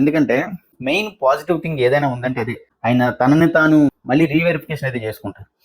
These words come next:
అంటే ఒకప్పుడు నా సినిమాలు ఎలా ఉన్నాయి, ఇప్పుడు ఎలా ఉన్నాయి, ఆడియన్స్ ఎలా ఫీల్ అవుతున్నారని తెలుసుకొని దానికి సరిపడా విధంగా అవుట్‌పుట్ ఇచ్చే వ్యక్తి.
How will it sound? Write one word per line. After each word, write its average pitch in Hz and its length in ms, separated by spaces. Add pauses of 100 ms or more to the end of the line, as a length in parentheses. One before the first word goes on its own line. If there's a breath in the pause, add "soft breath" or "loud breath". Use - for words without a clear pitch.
అంటే - 160 (140)
ఒకప్పుడు 151 380
నా 156 120
సినిమాలు 135 300
ఎలా 110 160
ఉన్నాయి, 123 240
ఇప్పుడు 135 200
ఎలా 120 140
ఉన్నాయి, 123 240
ఆడియన్స్ 143 320 (420 loud breath)
ఎలా 160 200
ఫీల్ 156 200
అవుతున్నారని 143 540
తెలుసుకొని 139 420 (300)
దానికి 165 280 (100)
సరిపడా 147 420
విధంగా 131 320
అవుట్‌పుట్ 120 380
ఇచ్చే 120 180
వ్యక్తి. 117 260